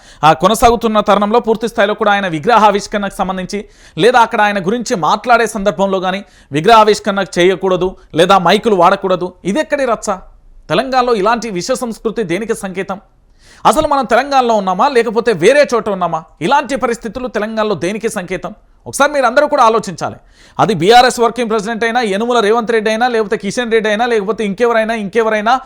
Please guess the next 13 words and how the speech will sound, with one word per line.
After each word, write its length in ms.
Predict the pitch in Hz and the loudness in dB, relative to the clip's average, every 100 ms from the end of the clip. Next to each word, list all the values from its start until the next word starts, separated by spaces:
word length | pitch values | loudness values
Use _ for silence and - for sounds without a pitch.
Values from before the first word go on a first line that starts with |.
| - - | -10 -6
ఒక 160 | 147 202 | -2 0
పార్టీకి 500 | - 226 233 240 247 | 2 2 2 -2 -2
సంబంధించిన 540 | 240 220 214 208 208 | -2 -4 -6 -6 -4
అధ్యక్షులు 440 | 190 214 208 233 254 | -2 -2 -4 -8 -2
ఏ 220 | 185 240 | 2 4
గ్రామంలో 400 | 220 226 220 214 | 4 0 2 0
పర్యటించినా 600 | 208 202 202 202 202 226 | 0 -2 -4 -8 -4 -4
అక్కడ 180 | 226 202 | -2 -4
మైకులు 360 | 175 233 269 | -4 -4 -2
వాడొద్దనే 480 | 220 220 226 226 214 | 2 2 2 0 0
ఆంక్ష 280 | 190 190 208 | -2 -4 -8
ఎక్కడైనా 400 | - 180 175 170 | -6 -4 -4 -4
ఉందా? 280 | 147 139 | -4 -4